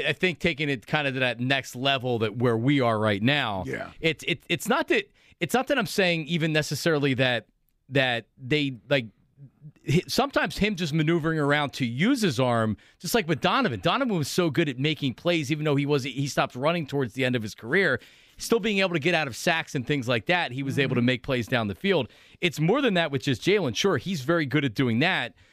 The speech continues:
Speaker 1: but it's also what's made him special this year. What's made this offense go this year is Jalen Hurts and what he's able to do with his legs. That's what's made this offense special. That's where the Jalen Hurts M V P is.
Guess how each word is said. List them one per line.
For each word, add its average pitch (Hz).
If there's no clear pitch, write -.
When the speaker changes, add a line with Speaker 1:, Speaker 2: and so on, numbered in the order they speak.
Speaker 1:
but 160
it's 151
also 190
what's 160
made 190
him 226
special 180
this 143
year. 147
What's 107
made 202
this 262
offense 190
go 180
this 165
year 143
is 131
Jalen 220
Hurts 214
and 170
what 185
he's 180
able 175
to 151
do 147
with 143
his 123
legs. 104
That's 220
what's 233
made 226
this 190
offense 180
special. 139
That's -
where 240
the 208
Jalen 208
Hurts 190
M 196
V 170
P 180
is. 92